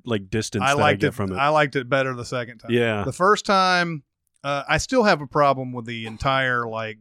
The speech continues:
Speaker 2: twen-, last twenty minutes of
Speaker 1: Yep.
Speaker 2: it. And there's another Jon Hamm movie, by the way.
Speaker 1: Yep.
Speaker 2: Another Kevin Spacey movie.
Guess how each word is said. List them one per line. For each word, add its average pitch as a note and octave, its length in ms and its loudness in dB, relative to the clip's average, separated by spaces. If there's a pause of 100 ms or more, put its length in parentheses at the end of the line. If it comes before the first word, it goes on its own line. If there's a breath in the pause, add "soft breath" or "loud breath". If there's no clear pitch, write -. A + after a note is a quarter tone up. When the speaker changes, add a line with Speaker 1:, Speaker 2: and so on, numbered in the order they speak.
(600)
Speaker 2:
twen-, C3+ 320 -8
last B2 240 -4
twenty A#2+ 300 -10
minutes G#2+ 340 -16
of G#2+ 60 -6
Speaker 1:
Yep. A2 180 -6
Speaker 2:
it. A3 60 -20 (100)
And B2 100 -12
there's C3+ 140 -10
another A#3 240 -6
Jon B2 240 -6
Hamm A2+ 180 -12
movie, G#2 220 -20
by G2+ 160 -20
the F#2+ 40 -20
way. E2+ 120 -20
Speaker 1:
Yep. A#2 160 0 (320 soft breath)
Speaker 2:
Another C#3 180 -2
Kevin C#3 220 0
Spacey B3 280 -4
movie. C3 160 -20